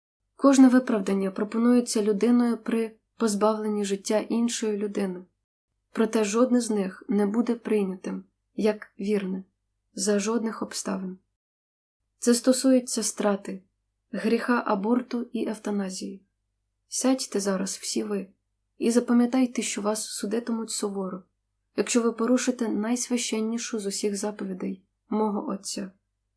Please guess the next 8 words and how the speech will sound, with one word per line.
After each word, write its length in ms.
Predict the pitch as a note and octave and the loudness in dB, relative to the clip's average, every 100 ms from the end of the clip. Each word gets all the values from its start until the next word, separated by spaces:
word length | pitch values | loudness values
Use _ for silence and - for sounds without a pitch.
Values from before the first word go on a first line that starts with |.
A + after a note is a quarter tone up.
| _ _ | _ _
Не 240 | - G3+ A3+ | -2 0 0
вбий! 400 | G#3 F#3+ F#3 F#3 _ _ _ _ _ _ _ _ _ _ _ - | -4 -10 -12 -16 _ _ _ _ _ _ _ _ _ _ _ 0
Пам'ятайте, 520 | A3 A#3 B3+ B3+ A#3+ | 4 4 6 4 4
що 160 | - | 2
є 120 | A3+ A#3 | 0 0
тільки 340 | B3 A#3+ A#3 | 0 0 0
один 340 | A3 A3 A#3 | 0 2 0
Бог, 360 | F#3 F3+ - - | 0 -6 -8 -18